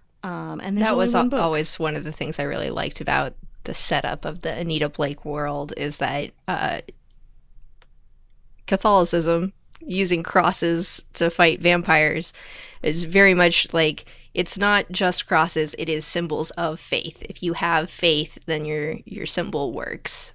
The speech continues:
Speaker 2: um, which is also in the Harry Dresden books. I liked that.
Speaker 1: Mm-hmm.
Speaker 2: Um,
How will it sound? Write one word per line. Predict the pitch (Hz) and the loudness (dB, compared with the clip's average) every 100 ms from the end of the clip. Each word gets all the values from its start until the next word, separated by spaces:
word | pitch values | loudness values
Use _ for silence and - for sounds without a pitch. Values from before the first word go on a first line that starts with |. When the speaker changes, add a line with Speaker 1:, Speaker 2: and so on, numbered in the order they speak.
| - | -10
Speaker 2:
um, | - 92 190 196 - | -6 -6 -6 -8 -4
which | 170 | -4
is | 143 | 0
also | - 165 165 | 0 2 0
in | 156 | -2
the | 151 143 139 | -2 -2 -2
Harry | 170 170 160 151 | -4 -6 -4 -4
Dresden | - 147 - 151 | -4 -6 -6 -10
books. | - - - - - | -8 -10 -8 -10 -8
I | |
liked | 151 139 - - | -8 -8 -10 -6
that. | - - - - - - - _ - | -4 -6 -10 -20 -20 -20 -20 _ -8
Speaker 1:
Mm-hmm. | 208 | -4
Speaker 2:
Um, | 185 190 190 | -2 -4 -6